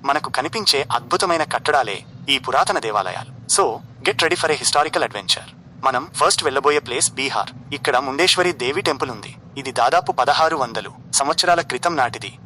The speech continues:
అని కొంతమంది చెబితే, ఇంకొంతమందే ఇది ఇంకా చాలా పురాతనమైనది అంటారు. ఇక్కడ దుర్గామాత, శివుడు కొలువై ఉంటారు. దీని కన్‌స్ట్రక్షన్ స్టైల్ చాలా యూనిక్ గా ఉంటుంది.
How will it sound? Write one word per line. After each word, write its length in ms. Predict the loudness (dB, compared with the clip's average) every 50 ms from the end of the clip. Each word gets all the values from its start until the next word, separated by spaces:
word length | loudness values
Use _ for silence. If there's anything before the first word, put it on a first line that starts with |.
| -4 -4
అని 120 | -4 -2
కొంతమంది 400 | 0 -2 0 0 0 0 0 0
చెబితే, 420 | 0 0 0 -2 -2 -4 -4 -4 -4 -6 -12 -10 -6 -4
ఇంకొంతమందే 600 | -4 0 0 0 0 0 -2 -2 -4 -6 -12 -12 -16 -18 -18 -18 -18 -18 -20 -20 -20 -20 -20 -20 -20 -20 -20 -20 -12 -4 -4
ఇది 160 | -2 -2 -2
ఇంకా 260 | -4 -2 0 0 0 2 4 2
చాలా 160 | 4 4 2
పురాతనమైనది 680 | 0 2 2 2 2 4 2 2 0 0 -2 -4 -2 -4
అంటారు. 300 | -4 -2 -4 -8 -8 -8 -12 -14 -8 -8
ఇక్కడ 380 | -6 -2 0 2 2 2 0 -2 -6 -16 -14 -6 -2
దుర్గామాత, 680 | -2 -2 2 2 2 4 4 4 2 2 2 0 0 -2 -6 -12 -6 -2
శివుడు 440 | 0 0 2 2 2 2 0 -4 -6 -10 -18 -14 -4 2
కొలువై 280 | 2 4 4 4 4 2
ఉంటారు. 360 | 0 -2 -2 -2 -2 -2 -4 -8 -16 -16 -8 -6
దీని 160 | -4 -4 -2
కన్‌స్ట్రక్షన్ 540 | -2 -2 0 0 2 2 2 2 2 2 2
స్టైల్ 340 | 0 0 0 -2 -4 -6 -10 -16 -12 -4 0 2
చాలా 180 | 4 4 4 2 0 0
యూనిక్ 280 | -4 -4 -4 -2 2 2
గా 60 | 2 2 2
ఉంటుంది. 320 | -4 -10 -12 -12 -16 -18